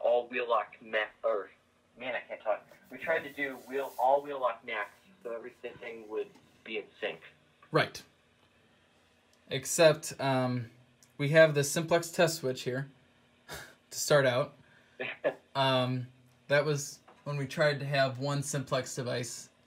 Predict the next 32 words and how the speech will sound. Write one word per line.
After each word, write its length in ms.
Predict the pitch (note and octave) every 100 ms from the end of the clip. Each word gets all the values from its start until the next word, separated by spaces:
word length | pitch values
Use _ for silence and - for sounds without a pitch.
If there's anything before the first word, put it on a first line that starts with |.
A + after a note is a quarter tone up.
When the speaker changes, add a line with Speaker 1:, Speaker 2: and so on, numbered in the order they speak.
| -
Speaker 2:
up, 260 | C3 - - _ _ _ _ _ _ -
and 140 | C3+
it 120 | B2+
didn't 180 | B2+ A2
work 160 | G#2+ A#2+
out 180 | B2 A#2
so 120 | B2+
well. 260 | A#2+ A#2 - _ _ _ _ -
Um, 420 | C3 B2 A#2 A2+ -
Speaker 1:
Mm-hmm. 180 | - G2+ - _ - - - - - _ _
Speaker 2:
but 60 | D#3+
that's 160 | E3
okay. 360 | D#3+ D3+ C#3 D3+ - - -
Uh, 480 | D3+ C#3+ C#3 C#3+ D3
I 80 | D3
don't 200 | F3 - -
think 280 | F3+ F3 -
I'm 80 | E3
gonna 160 | D#3+
be 240 | D3 D3+ D3 -
testing 600 | - E3+ D#3 - D#3 D3
any 160 | C#3+
detectors 720 | C3+ A2+ - D#3 C#3+ C#3 A#2+ -
today, 280 | B2+ B2
so 340 | B2 - B2+ A#2+ C3 - _ _ _ _
those 160 | C#3 C3+
are 80 | C3
just 160 | B2
gonna 340 | C#3 B2+ B2 B2 _ _ _ _ _ _ _ _ _
be 100 | C#3
the 80 | A2+
same. 520 | - C3 B2+ C3 B2+